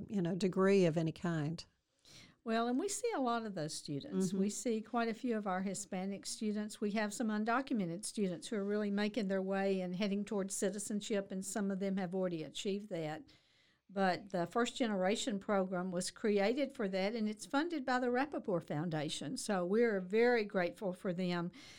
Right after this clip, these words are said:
Speaker 2: that these students get an opportunity. In the trio program, it's also a first generation based program. So, uh, it's so exciting to see them, uh,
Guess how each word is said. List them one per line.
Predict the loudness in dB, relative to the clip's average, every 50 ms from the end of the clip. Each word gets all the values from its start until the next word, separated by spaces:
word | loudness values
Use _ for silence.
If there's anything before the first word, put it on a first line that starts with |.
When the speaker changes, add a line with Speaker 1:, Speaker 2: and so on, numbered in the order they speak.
| -20 -20 -20 _ _
Speaker 2:
that | 0 0 2 2 0 0 0
these | 2 2 2 2
students | 0 -2 -2 -2 -2 -2 -4 -6 -4
get | -2 0 0 0
an | 0 -2
opportunity. | -2 -4 -6 -8 -10 -8 -4 -2 -2 -2 -2 -2 -4 -4 -6 -6 -6 -4
In | 0 2 2
the | 2 2
trio | 2 2 2 4 4 4 2 -2
program, | -4 -4 -4 -2 -2 -2 -2 -4 -4 -4 -4
it's | -4 -2 0 0
also | 2 2 0 0 -2 0 0 2 2 2 2 0 -2 -4 -12 -18 -8 -4
a | -4 -4
first | -2 0 2 2 2 2 0 -4
generation | -2 -2 -2 0 0 0 0 2 2 0 0 -2 -4 -4
based | -2 -2 -2 -2 -2 -4 -6 -6
program. | -2 -2 -2 -2 -2 -4 -6 -6 -8 -10 -12 -20 _ _ _ _ _ _ _
So, | -10 -4 -2 0 0 2 2 2 2 2
uh, | 0 0 -2 -4 -6 -8 -8 -6
it's | -6 -6 -4 -2
so | 0 2 2 2
exciting | 0 -2 -4 -2 0 2 2 2 2 0 -2 -2 -2 -4 -4 -4
to | -4 -4
see | -4 -2 -4 -2 0 0 0 0 0
them, | -2 -4 -4 -2 -2 -2 -2 -2 -4 -6 -8 -10 -16 _ _ _ _ -8
uh, | -4 -2 -2 -2 -2 -2